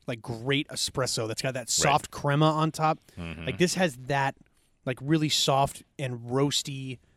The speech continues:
Speaker 1: flavor. I mean, it smells like whiskey right from the jump.
Speaker 2: Oh, yeah.
Speaker 1: But there is this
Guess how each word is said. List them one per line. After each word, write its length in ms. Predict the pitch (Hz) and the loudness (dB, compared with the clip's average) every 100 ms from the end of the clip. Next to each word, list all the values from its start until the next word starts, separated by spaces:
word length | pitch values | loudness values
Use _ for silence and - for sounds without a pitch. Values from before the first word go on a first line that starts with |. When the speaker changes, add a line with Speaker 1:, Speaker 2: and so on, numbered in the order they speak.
| _ _ | _ _
Speaker 1:
flavor. 640 | - - 139 135 123 120 - - - | -14 -6 2 2 2 -2 -4 -12 -6
I 60 | 151 | -4
mean, 100 | 147 | 0
it 80 | |
smells 400 | - - 180 165 | 2 4 4 4
like 180 | 147 131 | 2 -2
whiskey 340 | 123 139 - 120 | -4 -6 -6 -8
right 320 | 120 135 139 | -2 -2 -2
from 140 | 127 | -4
the 80 | 120 | -4
jump. 300 | 110 110 104 | -4 -4 2
Speaker 2:
Oh, 120 | 107 | 4
yeah. 200 | 80 73 - _ _ | 4 2 -4 _ _
Speaker 1:
But 140 | - 131 | -2 2
there 180 | 165 160 | 4 4
is 220 | 139 - | 2 -6
this 220 | - 139 | -6 -6